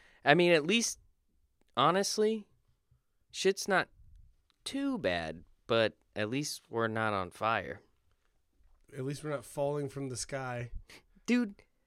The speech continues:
Speaker 1: I missed the shit out of you, and I'm very glad to see you. I was excited. I texted you today,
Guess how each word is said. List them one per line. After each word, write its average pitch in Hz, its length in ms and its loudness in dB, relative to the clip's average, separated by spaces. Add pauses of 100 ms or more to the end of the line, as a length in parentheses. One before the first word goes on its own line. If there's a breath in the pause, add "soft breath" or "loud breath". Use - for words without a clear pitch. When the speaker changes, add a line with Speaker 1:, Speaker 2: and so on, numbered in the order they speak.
(400)
Speaker 1:
I 165 80 6
missed 185 300 0
the 127 80 2
shit 170 240 2
out 175 160 4
of 180 60 -2
you, 175 360 -2 (140)
and 120 180 -2
I'm 110 160 0
very 135 260 8
glad 131 300 4
to 107 60 0
see - 240 -2
you. 165 300 -2
I 131 120 0
was 131 180 2
excited. 127 480 2
I 110 80 4
texted 135 560 -2
you 123 200 -6
today, 107 580 -2